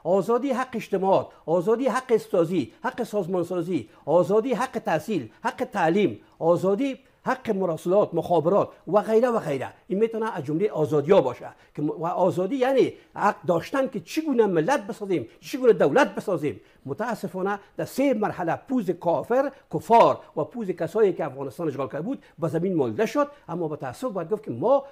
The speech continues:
پشت دروازه مردم افغانستان باقی ماند. هنوزم ما ملت دولت نشدیم، هنوزم مشکلات وجود داره، چالش‌ها وجود داره، جنگ‌های تبلیغاتی در مراحل مختلف تاریخی. بعد از شکست هر کس با وسیله، اه، تبلیغات کوشش کرده که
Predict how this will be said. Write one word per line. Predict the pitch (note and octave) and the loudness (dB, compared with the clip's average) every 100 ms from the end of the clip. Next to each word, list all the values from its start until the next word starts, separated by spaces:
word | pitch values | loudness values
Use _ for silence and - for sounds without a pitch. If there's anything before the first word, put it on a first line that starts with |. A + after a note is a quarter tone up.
| _ | _
پشت | F3 C#3+ | -10 -6
دروازه | D3 C#3+ C#3 F3+ | -6 -4 -2 -2
مردم | B3 E3+ D#3 | -2 -2 -6
افغانستان | C3+ B2+ B2 D3 A#2+ | -8 -10 -10 -8 -4
باقی | B2+ A#3 | -6 -4
ماند. | C4 B3+ B3+ - | -4 -4 -6 -8
هنوزم | D#3+ C4 A3 F3+ | -2 -2 0 -2
ما | D3+ C#3 | -2 -2
ملت | B2+ B2+ A#2 | -4 -8 -6
دولت | C3 C3+ D#3+ F#3+ | -6 -4 -6 -6
نشدیم، | G#3 A#3+ B3 - - | -6 -4 -4 -8 -4
هنوزم | D#3+ F3+ | -2 0
مشکلات | G3 D#3 - D3 D3+ F#3 | 0 0 -2 -4 -4 -4
وجود | E3+ A3+ | -8 -6
داره، | A3+ A#3+ - _ | -4 -6 -10 _
چالش‌ها | - C#3+ C3+ E3+ | -4 -4 -2 -2
وجود | C#3 G3+ | -2 -4
داره، | F#3+ A#3+ B3+ - - | -2 -2 -4 -10 -10
جنگ‌های | A2+ D#3 D3 G3+ | -4 -2 0 -2
تبلیغاتی | E3+ D#3+ C3+ B2 D3 G#3+ | -2 -4 -4 -6 -4 -2
در | |
مراحل | F3 C#3 D3 E3+ | -2 -4 -4 -2
مختلف | D3+ - F#3+ B3+ | -4 0 0 0
تاریخی. | A#3 F#3 D3+ D3 A2 - - B2 | 0 -4 -4 -4 -8 -12 -20 -2
بعد | A#3+ C#4+ | 0 0
از | A#3 | -2
شکست | - G3 F#3 G3+ C3 - _ - | -4 -6 -2 -2 -2 -8 _ -6
هر | D4 C#4+ | -2 -2
کس | - C4 - _ - | -4 -6 -8 _ -4
با | E3+ | -2
وسیله، | E3 F3+ F#3+ E3+ - - - | -2 0 2 2 0 -10 -8
اه، | F3+ F3+ - E3 | -6 -6 -8 -12
تبلیغات | - F#3 D3+ D#3 B3 A#3+ | -6 -4 -2 0 0 -2
کوشش | A3+ A#3+ G#3 | -8 -10 -6
کرده | A#3+ A#3+ | -6 -4
که | B3 | -6